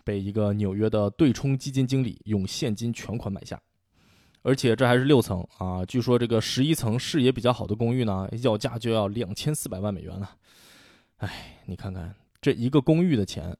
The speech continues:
就能把隔壁一个楼来回来去修个好几遍的了，九十八条人命，是吧？你说这个世界，它公平吗？哎，这个，说，说到这儿，怎么好像开始要有一点儿这个仇富的情绪了？啊，不行，不行啊，咱们得说明，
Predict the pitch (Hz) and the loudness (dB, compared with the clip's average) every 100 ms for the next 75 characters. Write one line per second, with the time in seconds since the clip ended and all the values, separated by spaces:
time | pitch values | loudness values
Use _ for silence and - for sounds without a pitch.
0 | _ - 113 110 95 98 107 127 107 120 | _ 0 0 0 -2 -2 0 0 0 -2
1 | 95 95 101 107 117 107 113 - 113 110 | 0 -2 -4 -2 -2 -2 -4 -4 -6 -6
2 | 101 - 104 95 - _ _ - 113 98 | -10 -6 -6 -8 -14 _ _ -2 0 0
3 | 127 139 123 117 101 107 156 - _ - | 0 2 4 4 4 2 -2 -6 _ -12
4 | 98 107 110 - _ - 92 98 92 98 | -6 -6 -8 -16 _ -12 -6 -6 -4 -6
5 | - 92 101 92 98 - _ _ _ - | -8 -8 -8 -8 -10 -18 _ _ _ -2
6 | 131 - 196 185 - 87 92 127 151 _ | 0 2 2 0 -6 -6 -4 -4 -8 _
7 | _ _ _ _ - 143 185 175 175 143 | _ _ _ _ 0 2 2 2 4 6
8 | 147 143 - 170 143 - 175 175 170 147 | 6 4 4 2 2 2 2 4 4 2
9 | 135 143 113 139 139 - 156 147 131 135 | -2 -2 -2 -2 -4 -4 -6 -2 0 2
10 | 123 117 131 107 104 120 120 117 - - | 4 2 2 -2 -2 -4 -4 -4 -6 -4
11 | 107 139 - 262 139 - 95 117 85 - | -2 -2 0 0 0 -2 -4 -4 -4 -8
12 | _ _ _ _ _ - 90 90 92 107 | _ _ _ _ _ -12 -8 -6 -6 -4
13 | 98 95 98 92 90 104 98 101 113 104 | -4 -4 -6 -8 -6 -6 -4 -4 -4 -2
14 | 123 113 107 | 0 0 0